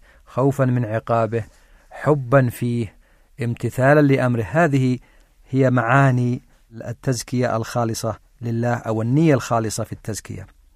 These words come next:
طبعًا قلنا هناك الكثير من الناس عندما يتزكوا، عندما يتزكون، آه، يتزكوا، آه، أحيانًا طلبًا لشهرة، لسمعة،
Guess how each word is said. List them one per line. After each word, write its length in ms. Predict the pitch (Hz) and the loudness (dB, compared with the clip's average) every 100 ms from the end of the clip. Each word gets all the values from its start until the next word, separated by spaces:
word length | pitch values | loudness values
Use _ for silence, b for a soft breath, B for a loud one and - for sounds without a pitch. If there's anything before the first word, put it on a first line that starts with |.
| B B B B B - | B B B B B -10
طبعًا 320 | - 139 139 139 | 0 4 4 2
قلنا 320 | 170 165 160 | 0 4 4
هناك 500 | 156 160 160 - - | 4 4 2 -4 -10
الكثير 520 | 143 139 143 139 180 160 | -6 -4 -4 0 0 2
من 120 | 156 | 2
الناس 400 | 151 156 156 - | 4 4 2 0
عندما 520 | 123 147 135 135 135 | 0 2 2 2 2
يتزكوا، 880 | 135 135 123 123 - - 139 120 - b b b b b - | 0 -2 -4 -4 -6 0 2 2 -4 b b b b b -8
عندما 380 | 123 131 131 131 | -4 -2 0 0
يتزكون، 840 | 123 123 117 - - 123 117 117 127 b b b | 0 -2 -4 -6 -2 -2 -2 -4 -10 b b b
آه، 220 | - 113 113 | -8 -6 -4
يتزكوا، 880 | 127 139 135 170 170 - 156 156 151 - _ | -4 -2 0 0 -2 0 2 2 0 -6 _
آه، 340 | - 131 123 - | -8 -6 -4 -4
أحيانًا 760 | - 135 147 160 156 151 147 - - | -4 0 4 6 6 4 0 -4 0
طلبًا 540 | 151 156 143 143 139 135 | 4 4 4 4 4 0
لشهرة، 580 | 135 170 143 127 92 | 0 0 2 2 0
لسمعة، 720 | 98 110 - 151 147 117 110 | -4 -8 -2 2 2 2 0